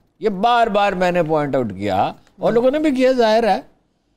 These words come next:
Speaker 1: कि भाई नौजवान जिसके साथ चले, सिक्सटी फ़ाइव परसेंट तो नौजवान है। एक नौजवान एक बूढ़े आदमी के मुकाबले में दस गुना ज़्यादा वक्त दे सकता
Speaker 2: कोई,
Speaker 1: है।
Speaker 2: कोई शुबा नहीं है।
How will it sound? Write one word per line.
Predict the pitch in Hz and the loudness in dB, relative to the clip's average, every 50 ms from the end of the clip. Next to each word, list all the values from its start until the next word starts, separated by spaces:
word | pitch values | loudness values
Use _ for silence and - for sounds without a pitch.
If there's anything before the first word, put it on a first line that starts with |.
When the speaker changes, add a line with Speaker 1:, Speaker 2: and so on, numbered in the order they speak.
| _ _ _ _ _ _ _ _ _ _ _ _ - | _ _ _ _ _ _ _ _ _ _ _ _ -14
Speaker 1:
कि | 202 | -12
भाई | 190 180 196 226 269 320 | -4 0 2 2 2 2
नौजवान | 277 240 202 196 190 165 170 170 185 226 240 220 | 2 2 2 2 2 4 2 2 2 2 2 0
जिसके | 214 208 180 - 226 | 0 -2 -2 -2 -2
साथ | - - 208 202 | 0 2 0 0
चले, | 202 240 254 254 | 0 -2 -6 -2
सिक्सटी | - 302 277 233 - 311 269 | -2 -2 -2 0 -2 0 2
फ़ाइव | 262 262 269 262 | 2 2 2 0
परसेंट | 285 262 233 262 262 254 | 0 0 2 2 2 2
तो | 262 | 2
नौजवान | 240 233 233 220 220 220 226 233 226 | 2 2 0 2 2 0 0 0 -2
है। | 214 214 | -4 -2
एक | 202 233 269 240 | -2 -2 -2 0
नौजवान | 233 220 220 220 220 185 185 190 202 214 233 240 233 | 0 0 2 2 0 0 0 0 2 2 0 0 0
एक | 226 208 190 | 0 0 0
बूढ़े | 180 220 240 240 226 214 | 2 2 2 2 2 2
आदमी | 196 185 180 175 202 214 | 2 0 0 0 -2 -2
के | 208 214 | -2 -2
मुकाबले | 196 185 190 190 196 208 226 | -2 0 0 -2 0 -2 -2
में | 226 233 | 0 2
दस | 226 240 240 220 208 | 2 2 2 2 0
गुना | 220 214 214 202 | 0 0 0 0
ज़्यादा | 170 160 156 131 123 | 0 0 2 2 0
वक्त | 123 120 - | -2 -2 -6
दे | 127 135 139 | -8 -8 -8
सकता | 135 - 208 | -6 -6 -6
Speaker 2:
कोई, | 208 208 | -6 -6
Speaker 1:
है। | 196 143 | -6 -6
Speaker 2:
कोई | 170 196 | -8 -8
शुबा | 180 - 185 165 165 165 | -8 -10 -12 -12 -12 -12
नहीं | 160 170 170 | -12 -16 -20
है। | 165 156 | -20 -20